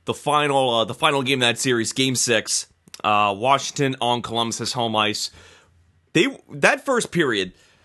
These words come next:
when Dmitry Orlov scored the first goal for the Washington Capitals, uh, they were moving, uh, the Capitals were moving the puck around almost as if they were on the power play. And it's not even so much, like, them moving the puck around as if they were on the power play. It was Columbus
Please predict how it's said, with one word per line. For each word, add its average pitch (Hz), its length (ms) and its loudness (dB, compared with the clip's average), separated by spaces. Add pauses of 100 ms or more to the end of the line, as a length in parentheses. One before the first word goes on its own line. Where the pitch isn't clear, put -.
(260)
when 151 520 0 (120)
Dmitry 214 460 -2
Orlov 131 540 2
scored 139 360 -2
the 135 60 -6
first 135 300 -2
goal 135 160 0
for 123 80 -12
the 123 80 -2
Washington 120 420 -2
Capitals, 101 540 -4 (100)
uh, 117 200 0 (280)
they 185 120 2
were 330 140 0
moving, 196 360 -2
uh, 127 160 -2 (180)
the 143 80 -2
Capitals 175 480 -2
were 135 140 -2
moving 156 500 -2
the - 80 -8
puck - 340 -2
around 104 440 0 (480)
almost 170 300 0
as 139 140 -2
if 147 180 -2
they 139 100 0
were 127 240 0
on 123 420 0 (880)
the - 80 -2
power 131 300 2
play. 78 240 -4
And - 80 -8 (240)
it's 151 60 0
not 311 100 2
even 285 140 -6
so - 120 -2
much, 160 200 -2
like, 127 220 -6
them 143 200 2
moving 160 240 -2
the 135 80 -6
puck 160 240 -6
around 151 220 -2
as 147 100 -4
if 156 140 -6
they 147 80 -4
were 135 100 -2
on 131 80 -2
the 110 60 -8
power 135 260 0
play. 139 320 -2
It 151 80 0
was 151 240 -2
Columbus 151 960 -4